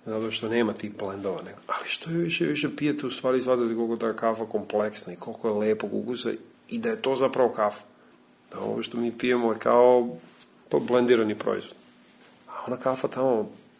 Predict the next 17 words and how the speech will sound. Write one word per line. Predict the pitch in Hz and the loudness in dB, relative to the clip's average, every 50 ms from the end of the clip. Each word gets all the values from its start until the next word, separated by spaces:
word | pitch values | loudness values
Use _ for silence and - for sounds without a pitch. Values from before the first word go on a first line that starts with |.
| _ _ - - - - | _ _ -20 -20 -16 -14
ima | - - - 110 | -10 -6 -2 0
ukusa, | 117 135 127 131 - 143 - - - - | 0 0 0 0 0 0 0 0 0 -4
ima | 104 110 107 107 | -6 -6 -6 -6
kiselina, | - - - - - 113 107 107 110 113 110 113 113 107 95 87 85 | -6 -2 0 2 2 2 2 0 -2 -2 0 0 0 0 -2 -6 -8
ima, | - 95 95 98 101 98 98 - - | -10 -10 -6 -4 -4 -2 -2 -4 -6
ima | 107 107 101 104 | -8 -8 -8 -8
gorčine | 104 110 107 104 - - - - 107 107 107 - | -4 -4 -4 -4 -4 -4 -4 -2 -2 -2 -2 -2
u | 101 98 | -2 -2
njoj, | 98 95 92 90 90 90 98 | -4 -6 -6 -6 -6 -6 -8
ima | 98 95 95 92 | -8 -8 -6 -4
slatkosti | - - - 104 101 - - - 101 101 - - - | -4 -2 -2 -2 -6 -6 -8 -12 -12 -12 -12 -12 -14
u | 80 | -12
njoj, | - - - - - | -12 -12 -12 -12 -8
ima | - 131 | -6 -2
svega | - - 127 120 117 113 | -2 2 2 2 2 2
u | 107 - | -2 -4
njoj. | - - | -6 -12